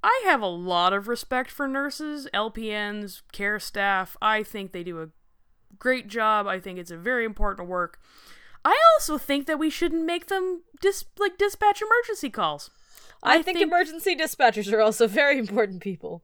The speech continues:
Speaker 1: Yeah.
Speaker 2: Who do very
Speaker 1: I think
Speaker 2: important work.
Speaker 1: everyone should stay in their own lane. <laughs>
Speaker 2: Stay in your fucking lane, Ethel.
Speaker 1: <laughs> Yeah.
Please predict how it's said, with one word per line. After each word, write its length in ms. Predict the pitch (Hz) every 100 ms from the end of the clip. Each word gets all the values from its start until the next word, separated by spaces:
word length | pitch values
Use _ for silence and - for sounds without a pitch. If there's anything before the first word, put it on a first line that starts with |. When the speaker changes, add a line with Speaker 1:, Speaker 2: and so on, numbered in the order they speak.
| _
Speaker 1:
Yeah. 240 | 339 392 - - -
Speaker 2:
Who 120 | 240
do 200 | 277 254
very 180 | 320 294
Speaker 1:
I 20 |
think 120 | 247
Speaker 2:
important 220 | 214 202 185 214
work. 0 |
Speaker 1:
everyone 480 | 339 349 370 349 320
should 280 | 285 277 247
stay 580 | - - 302 294 294 285
in 120 | 262
their 240 | 254 254 -
own 400 | 233 240 233 226
lane. 800 | 214 196 185 170 156 147 143 247 -
<laughs> 60 |
Speaker 2:
Stay 220 | - 466
in 60 | 466
your 240 | 214 277 -
fucking 420 | 269 254 240 233
lane, 400 | 220 220 254 254 -
Ethel. 600 | 208 202 220 208 226 - - _
Speaker 1:
<laughs> 300 | 220 698 226 294 - 285 -
Yeah. 280 | 285 302